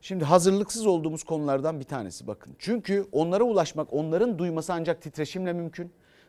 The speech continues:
Bunun yapılabilmesi için bir eğitimden geçmek gerekiyor. Bunun gibi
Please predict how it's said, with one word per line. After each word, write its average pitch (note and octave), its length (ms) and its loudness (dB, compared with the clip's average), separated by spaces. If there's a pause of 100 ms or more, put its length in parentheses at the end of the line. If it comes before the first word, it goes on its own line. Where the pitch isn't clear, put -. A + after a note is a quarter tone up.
Bunun F#3 340 0
yapılabilmesi E3 680 0
için E3+ 260 -8
bir - 100 -8
eğitimden C#3 560 0
geçmek E3 460 -8 (180)
gerekiyor. F3 540 4 (480)
Bunun A#3+ 320 6
gibi D#3+ 280 2